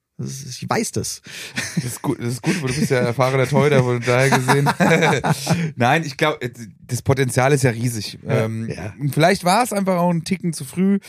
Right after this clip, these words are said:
Speaker 2: da ihn, hat er gesagt, ja, ich bin schon bereit und,
Speaker 1: Ja,
Speaker 2: aber
Speaker 1: vielleicht
Speaker 2: war
Speaker 1: hat man
Speaker 2: jetzt
Speaker 1: alles zu, alle,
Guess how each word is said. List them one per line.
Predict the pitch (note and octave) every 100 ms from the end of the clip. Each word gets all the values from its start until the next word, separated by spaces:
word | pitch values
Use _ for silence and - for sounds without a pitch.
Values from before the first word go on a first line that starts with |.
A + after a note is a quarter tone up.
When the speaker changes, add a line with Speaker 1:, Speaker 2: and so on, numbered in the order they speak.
| - - -
Speaker 2:
da | D3 D3
ihn, | C#3+ C#3+ D3+ A#2+ -
hat | C#3+
er | D#3+
gesagt, | C#3+ C#3+
ja, | D3
ich | C3+
bin | D#3+
schon | F3 D#3+ D3+
bereit | D#3 E3 F#3 F#3
und, | E3 D#3+
Speaker 1:
Ja, | C#3
Speaker 2:
aber | C#3+
Speaker 1:
vielleicht | C3
Speaker 2:
war | C#3+
Speaker 1:
hat | E3+
man |
Speaker 2:
jetzt |
Speaker 1:
alles | E3+ F#3+ -
zu, | -
alle, | D#3